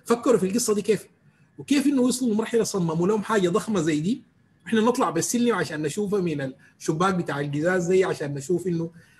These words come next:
ال-، فكنت قام قال لي: "يا أخي الكلام ده كله أنت حتدرس إنك أنت كيف تصممه." فهي got me excited يعني. وسبحان الله يعني هو ده كان بداية مشواري. يعني الوالد رحمه الله ما أثر على إنه أنا أبقى مهندس كيميائي،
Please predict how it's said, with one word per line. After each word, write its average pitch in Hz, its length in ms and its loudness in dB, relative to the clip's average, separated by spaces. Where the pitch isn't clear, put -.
ال-، 320 140 -10
فكنت 214 480 -2
قام 180 160 0
قال 185 120 0
لي: 196 120 2
"يا 214 40 4
أخي 175 120 -4
الكلام 180 320 -4
ده 202 80 0
كله 202 300 -2
أنت 175 200 -2
حتدرس 170 540 -2
إنك 180 240 -4
أنت 180 140 -8
كيف 170 180 -4
تصممه." 151 480 -4
فهي 190 220 2
got 277 140 0
me 269 260 -4
excited 240 460 -2
يعني. - 280 -4
وسبحان 170 480 2
الله 247 360 2
يعني 202 220 0
هو 220 140 6
ده 214 120 2
كان 233 240 -2
بداية 208 400 2
مشواري. 190 400 2
يعني 147 320 -2
الوالد 196 400 2
رحمه 214 300 0
الله 202 200 2
ما 233 160 2
أثر 233 280 -2
على 175 220 0
إنه 185 180 0
أنا 185 100 0
أبقى 175 200 -2
مهندس 160 320 -4
كيميائي، 147 380 -4